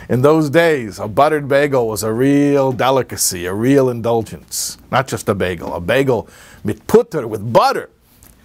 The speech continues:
And the Alter Rebbe, slowly, carefully, he got up, and he brought the Malach over with him to the sink, and they washed their hands in Netilas Yadayim, and made the bracha, and came over and made Hamaitzi, and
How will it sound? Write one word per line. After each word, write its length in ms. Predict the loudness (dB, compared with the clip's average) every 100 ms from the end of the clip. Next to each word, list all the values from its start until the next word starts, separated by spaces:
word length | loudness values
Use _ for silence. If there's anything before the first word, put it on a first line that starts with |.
| -20 -20 -20 -20 -14 -4
And 220 | -2 0
the 80 | 0
Alter 260 | 0 2
Rebbe, 340 | 0 0 -2 -8
slowly, 560 | -10 0 2 2 -2 -4
carefully, 460 | 0 0 0 -4
he 100 | -6
got 260 | -2 0 4
up, 280 | 2 0 -12 _ _ _ -20 -20 -20 -8
and 120 | -6
he 40 |
brought 300 | 2 2 2
the 80 | -2
Malach 440 | 0 2 2 -2 0
over 300 | 0 2 -2
with 200 | -2 -4
him 140 | -6 -4
to 120 | -6
the 100 | -4
sink, 540 | -2 0 0 -4 -12 -12 -6
and 140 | -2
they 80 | -2
washed 440 | 2 2 2 -6
their 180 | -4 -2
hands 320 | 0 -2 -4
in 80 | -6
Netilas 420 | -4 0 0 0
Yadayim, 580 | -2 0 2 2 -2 -6 -14 -20 -20 -20 -20 -12
and 100 | -4
made 160 | -4 -4
the 80 | 0
bracha, 540 | 2 2 0 -2 -4 -14 _ _ -10
and 180 | -8 -4
came 200 | 0 2
over 360 | 2 2 0
and 120 | 0 -4
made 140 | -6
Hamaitzi, 680 | -4 0 0 0 -2 -2 -6 -14 -20 -8
and 140 | -8